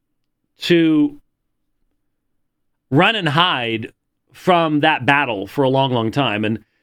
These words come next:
now a lot of people are going, "Hey, you know, we've, we can't do that. We've gotta do this. We've gotta do something differently." But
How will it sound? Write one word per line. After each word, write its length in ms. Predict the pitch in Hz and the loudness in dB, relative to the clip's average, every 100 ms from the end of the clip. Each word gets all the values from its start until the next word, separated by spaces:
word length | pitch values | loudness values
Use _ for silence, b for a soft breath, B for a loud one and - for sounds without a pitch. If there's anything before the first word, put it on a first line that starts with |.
| _ _ | _ _
now 260 | 135 196 240 | 0 2 0
a 20 | |
lot 180 | 202 170 | -2 -4
of 80 | 147 | 0
people 260 | 170 143 | 0 2
are 60 | 143 | 2
going, 260 | 139 139 131 | 2 0 0
"Hey, 240 | 175 240 | 0 0
you 160 | 151 139 | 0 0
know, 180 | 151 | 0
we've, 340 | 160 156 139 113 _ _ _ _ _ | 2 0 -2 -10 _ _ _ _ _
we 140 | 143 170 | -2 2
can't 260 | 214 196 | 2 2
do 160 | 160 233 | 0 2
that. 240 | 151 143 | 2 2
We've 120 | 151 | 0
gotta 200 | 151 160 | 2 0
do 160 | 143 147 | 2 2
this. 400 | 139 135 - - | 0 -4 -10 -4
We've 120 | 151 | -2
gotta 180 | 160 139 | 0 0
do 160 | 131 123 | -2 0
something 300 | 131 127 143 | 0 0 0
differently." 580 | 226 180 113 104 90 - _ _ _ _ _ _ _ 101 _ - | 0 0 -2 -4 -6 -12 _ _ _ _ _ _ _ -20 _ -2
But 220 | 202 170 | -2 -2